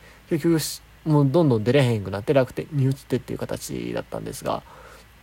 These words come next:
まあ、去年、えー、周内打席立って二百、二割四分五厘、ホームラン五本っていうところ。まあ、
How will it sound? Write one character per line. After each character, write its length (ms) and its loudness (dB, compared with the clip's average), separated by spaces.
ま 100 2
あ、 20 2
去 140 10
年、 380 4
え 720 -2
ー、 20 -10
周 140 0
内 180 2
打 100 0
席 140 -12
立 140 -4
っ 20 0
て 160 -10
二 140 2
百、 260 -2
二 80 -2
割 220 4
四 280 0
分 120 -2
五 100 4
厘、 180 -2
ホ 60 -2
ー 20 0
ム 100 -2
ラ 60 -4
ン 60 -8
五 100 -4
本 200 -4
っ 20 -14
て 80 -4
い 20 -2
う 60 -4
と 100 -8
こ 120 -8
ろ。 140 -10
ま 300 6
あ、 120 -20